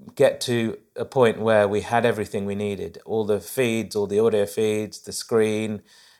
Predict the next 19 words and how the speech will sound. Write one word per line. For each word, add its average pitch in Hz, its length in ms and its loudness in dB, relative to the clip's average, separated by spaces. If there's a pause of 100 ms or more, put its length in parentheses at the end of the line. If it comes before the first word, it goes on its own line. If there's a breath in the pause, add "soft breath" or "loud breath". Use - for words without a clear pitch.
you 104 120 -4
know, 95 260 0
with 95 240 -6
the 98 100 -2
live 98 340 0
feed 98 260 -2
coming 98 280 -6
through 101 280 0
as 92 160 -4
well, 104 460 6
the 90 120 -6
stump - 340 -2
mic 104 280 -2
effects - 400 -4
coming 101 280 -6
through 101 360 -2
our 98 160 0
system, 101 520 0
so 92 340 -2